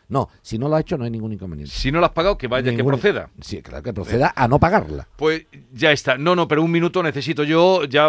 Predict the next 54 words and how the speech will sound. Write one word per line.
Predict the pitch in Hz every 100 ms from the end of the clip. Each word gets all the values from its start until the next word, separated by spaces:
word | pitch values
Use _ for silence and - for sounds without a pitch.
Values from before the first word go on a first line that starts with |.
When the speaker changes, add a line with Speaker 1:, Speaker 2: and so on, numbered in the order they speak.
| 151
Speaker 2:
atenderemos | 147 143 143 143
a | 139
los | 135
que | 147
quedan, | 127 147 127
porque | 135 139 147 151
a | 151
la | 143
una | 160 233 190 147 143
de | 120 151 151 -
hoy, | 180 185 190 202
a | 143
la | 139
una | 165 151
de | 127
la | 117
tarde, | 117 175 175 175 208 196 - - - _
en | 139 147 143
el | 139 135
barrio | 123 156 156 156
del | 139
Arenal | 127 123 147 165 156 139 120
de | 123
Sevilla, | 123 127 151 160 165 156
l-, | 131 123 123 110
se | - 120
va | 127 139 135 131 123 117 113
a | 110
inaugurar | 117 120 147 190
una | 165 127
calle | 143 165
con | 139 117
el | 113
nombre, | 147 139
bueno, | 139 123
la | 95
calle | 120 123
existe, | - 240 - 113 - - -
pero | 123 135
una | 147
calle | 139 139 147
que | 139
hay | 143
con | 151
el | 131
nombre | 135 143 139
de | 123 -
Otto | 139 143 135
Moekel, | 139 131 104 143
que | 110
era | 123
el | 127
señor | 113 117 117 127
padre, | - 127 123 139